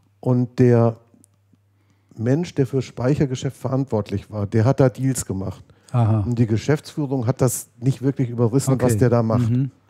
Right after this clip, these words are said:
Speaker 2: Ich verstehe.
Speaker 1: Und, und irgendwann stand die Polizei auf dem Hof, hat alles besch-, beschlagnahmt und so, Freunde, ihr jetzt, ihr seid hier die Geschäftsführer und
Speaker 2: Mhm.
Speaker 1: du kommst jetzt mit. Konnte der gar nichts dafür.
Speaker 2: Mhm.
Speaker 1: Ähm, wie das als Unternehmen ist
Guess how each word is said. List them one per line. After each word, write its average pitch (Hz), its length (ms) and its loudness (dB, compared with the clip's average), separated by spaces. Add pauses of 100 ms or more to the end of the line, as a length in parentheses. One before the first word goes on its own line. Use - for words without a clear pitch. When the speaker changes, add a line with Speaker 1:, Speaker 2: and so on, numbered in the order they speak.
Speaker 2:
Ich 110 80 -10
verstehe. 113 440 -4
Speaker 1:
Und, 131 220 0 (300)
und 120 200 -4
irgendwann 143 360 2
stand 139 260 -2
die 127 80 0
Polizei 123 500 2
auf 147 160 -4
dem 156 140 -4
Hof, 156 240 -4
hat 135 100 -2
alles 131 280 2
besch-, - 300 -4
beschlagnahmt 113 580 -4
und 117 60 -4
so, 117 100 -4
Freunde, 131 340 -4
ihr 131 220 0
jetzt, 123 380 -4
ihr 123 220 0
seid 127 200 -2
hier 135 100 0
die 113 80 -2
Geschäftsführer 127 540 -4
und 117 360 2
Speaker 2:
Mhm. 123 40 2
Speaker 1:
du 143 200 0 (300)
kommst 123 300 -4
jetzt 117 200 -2
mit. 139 180 -2 (320)
Konnte 135 280 2
der 107 140 2
gar 101 160 -2
nichts 104 280 -6
dafür. 107 480 -6
Speaker 2:
Mhm. 117 440 -2 (240)
Speaker 1:
Ähm, 123 360 2 (320)
wie 123 180 -4
das 139 240 2
als 123 240 -2
Unternehmen 123 760 -2
ist 143 320 -4